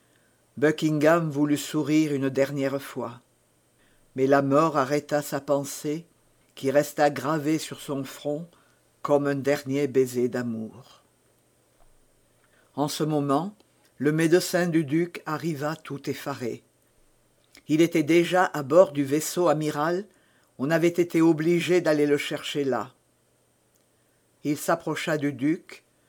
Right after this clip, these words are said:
prit sa main, la garda un instant dans la sienne, puis la laissa retomber. « Tout est inutile, » dit-il. «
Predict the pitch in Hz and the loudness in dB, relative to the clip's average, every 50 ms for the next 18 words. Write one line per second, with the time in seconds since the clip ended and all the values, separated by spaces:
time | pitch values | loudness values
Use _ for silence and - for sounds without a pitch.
0 | _ _ _ _ _ _ - - 165 190 175 - - 160 156 156 143 135 135 147 | _ _ _ _ _ _ -6 -2 0 0 0 0 0 -2 0 0 0 0 0 -2
1 | 180 - _ _ _ _ _ _ _ - 131 147 143 139 165 180 175 160 165 175 | -4 -8 _ _ _ _ _ _ _ -2 0 2 2 4 2 0 2 2 4 4
2 | 180 165 160 156 151 156 180 - - - - 170 175 175 151 151 147 143 139 143 | 4 4 2 0 -2 -2 -4 -4 -6 -6 -6 -4 -4 -2 -2 -2 0 0 0 -2
3 | 143 - - - 147 143 147 147 160 165 170 170 _ _ _ _ _ _ _ _ | -2 -4 -4 -2 0 0 0 -2 -4 -8 -12 -16 _ _ _ _ _ _ _ _
4 | _ _ _ - 147 151 165 170 151 139 139 147 143 143 - - 151 147 139 143 | _ _ _ -6 -2 0 2 2 4 4 4 2 0 0 -2 -4 -4 -2 -2 -4
5 | 143 - 143 135 139 131 120 113 110 123 - _ _ _ _ _ _ _ _ _ | -4 -4 -4 -4 -4 -4 -6 -6 -8 -10 -14 _ _ _ _ _ _ _ _ _
6 | _ _ _ _ _ _ _ _ _ _ _ _ _ _ _ _ _ _ _ _ | _ _ _ _ _ _ _ _ _ _ _ _ _ _ _ _ _ _ _ _
7 | - - 160 175 190 190 - 165 170 - 175 170 170 175 170 170 - - 156 147 | -6 0 2 2 2 2 0 0 2 2 2 2 2 0 -4 -4 -4 -2 0 0
8 | 135 120 123 127 120 131 135 135 - - 139 135 123 127 131 | 2 0 0 -2 -2 -4 -6 -6 -6 -6 -6 -4 -4 -6 -10